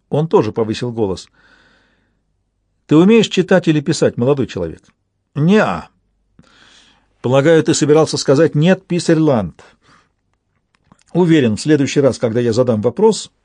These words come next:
у тебя получится лучше. Считать умеешь? На бумаге или в голове?» Таффи провел языком по нижней губе. «Сдается мне, я не хочу тут находиться». «Но ты здесь.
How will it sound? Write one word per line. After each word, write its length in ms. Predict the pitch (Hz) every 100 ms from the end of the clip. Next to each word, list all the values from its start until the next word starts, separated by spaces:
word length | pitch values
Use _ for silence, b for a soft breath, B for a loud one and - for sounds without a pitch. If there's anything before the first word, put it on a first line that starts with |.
| _ _ _ _ _ _
у 100 | 139
тебя 260 | 135 139 202
получится 460 | 151 170 - -
лучше. 420 | 139 104 - - 82 _ _ _ _ _ _ _ _ _
Считать 420 | - - 165 170
умеешь? 540 | 156 185 214 - - _ _ _
На 160 | 185 202
бумаге 520 | 131 120 170 131 110 _
или 140 | 160 143
в 80 |
голове?» 420 | 98 101 101 147 139 _ _ _ _ _ _ _ _ _ _ _ _ _ _ _ -
Таффи 320 | 147 151 -
провел 380 | 135 131 127 127
языком 440 | 110 113 123 135
по 100 | 104
нижней 340 | 127 120 101 110
губе. 340 | 104 117 151 - b b b b b b b b b
«Сдается 720 | - 92 90 139 226 247 - 214
мне, 380 | 190 202 175 - _ _ _ _
я 300 | 90 92 156
не 120 | 196
хочу 360 | 196 175 147 214
тут 180 | 208 165
находиться». 640 | 165 165 135 98 - 90 _ _ _ _ _ _ _ -
«Но 220 | 90 92
ты 160 | - 165
здесь. 520 | 151 117 175 -